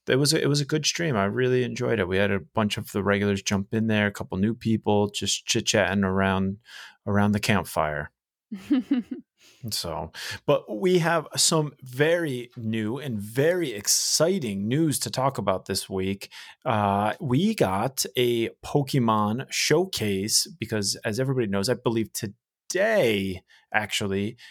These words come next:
Speaker 1: is the twenty-fifth anniversary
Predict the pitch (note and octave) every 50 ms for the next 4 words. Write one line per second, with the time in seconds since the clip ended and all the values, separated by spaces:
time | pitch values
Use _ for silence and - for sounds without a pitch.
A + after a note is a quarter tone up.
0 | - _ - C3+ B2 A2+ B2+ C3 A#2 - - - D3+ D#3 E3+ F#3 F#3 E3+ F3 -
1 | - - - C#3 C3 B2+ C3 - _ _ _ _ _ _ - C#3+ C#3+ C#3 C3+ B2
2 | A2 A#2+ A2 G#2 - - A2+ G#2+ G2+ G2+ G2+ G#2